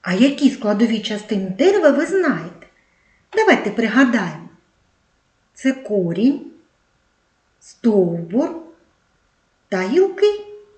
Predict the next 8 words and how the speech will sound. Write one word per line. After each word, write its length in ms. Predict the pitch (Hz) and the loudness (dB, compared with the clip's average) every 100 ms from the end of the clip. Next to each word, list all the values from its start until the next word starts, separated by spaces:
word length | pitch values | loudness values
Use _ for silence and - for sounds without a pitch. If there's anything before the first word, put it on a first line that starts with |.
| _ _ _ _ _ _ _ | _ _ _ _ _ _ _
А 120 | 196 190 | -10 -4
чому 340 | 339 330 302 | 0 2 4
берізка 540 | 240 285 381 381 381 | 4 6 8 6 2
без 240 | 233 302 285 | 0 0 2
листочків? 800 | 370 359 349 269 185 - - 175 - _ _ _ _ | 2 2 2 2 2 -2 -8 -14 -18 _ _ _ _
Тому 320 | - 202 202 214 | -2 2 2 0
що 300 | - 262 240 | 0 2 2
зима. 680 | 277 294 277 311 311 - | 4 6 6 6 0 -4